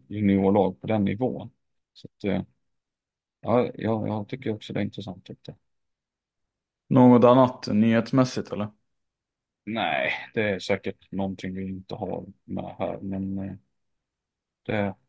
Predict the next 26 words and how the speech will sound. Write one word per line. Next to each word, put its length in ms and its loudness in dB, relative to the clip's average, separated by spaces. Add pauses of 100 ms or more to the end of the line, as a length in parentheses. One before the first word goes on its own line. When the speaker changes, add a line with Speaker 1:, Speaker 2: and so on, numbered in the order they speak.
(760)
Speaker 1:
det 80 -2
är 140 2
inget 260 0
som 160 0
jag 140 4
har, 340 -4 (840)
har 120 -6
framför 280 -6
mig 80 -8
i 40 -12
alla 100 -18
fall, 260 -12
eller 180 -10
i 300 -14
huvudet. 340 -12
Så 120 -18
att, 240 -20
eh, 180 -14 (180)
jag 360 -8 (300)
känner 220 -2
mig 80 2
nöjd 180 2
här. 200 -2 (300)
Eh, 360 -8 (1080)
kul 180 -4
att 280 -10